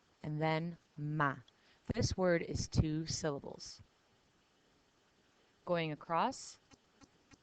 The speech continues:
costa. How did they divide the word this time? Well, here we have our consonants with the vowel and then another consonant. Notice how they had to separate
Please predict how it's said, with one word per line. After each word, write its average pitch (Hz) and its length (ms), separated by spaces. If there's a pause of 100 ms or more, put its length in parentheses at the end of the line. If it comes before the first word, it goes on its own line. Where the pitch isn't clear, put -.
(100)
costa. 151 520 (760)
How 240 280
did 294 160
they 247 120
divide 175 360
the 165 80
word 156 260
this 208 240
time? 139 380 (380)
Well, 147 160
here 180 260
we 220 200
have 170 380 (560)
our 139 100
consonants 226 840 (180)
with - 160
the 202 100
vowel 147 640 (480)
and 151 280
then 156 260
another 175 400
consonant. 165 720
Notice 185 340
how 202 140
they 190 140
had 170 180
to 151 80
separate 175 840